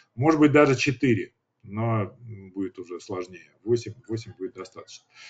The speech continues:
Так вот, к чему я клоню. Смотрите, дело в том, что, э, Terraform будет подключаться к сервису, к сервису, который,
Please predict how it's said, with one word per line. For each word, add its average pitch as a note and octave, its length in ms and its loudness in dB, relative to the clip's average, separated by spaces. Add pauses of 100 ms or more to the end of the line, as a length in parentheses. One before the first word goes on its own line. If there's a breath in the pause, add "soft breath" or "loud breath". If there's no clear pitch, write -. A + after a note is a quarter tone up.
(260 loud breath)
Так C3 160 2
вот, G3 160 10
к - 40 -8
чему E3+ 300 2
я D3 80 4
клоню. D3 400 2
Смотрите, A#2+ 600 -4
дело A#2+ 260 0
в - 100 -10
том, E3 200 -4
что, C3 580 0 (180)
э, G#2 640 -4 (260)
Terraform C#3+ 680 2
будет D3 260 0
подключаться C#3+ 800 -4
к - 80 -12
сервису, C#3 1000 -4
к - 60 -20
сервису, F3+ 840 -6 (380 soft breath)
который, D#3 600 -2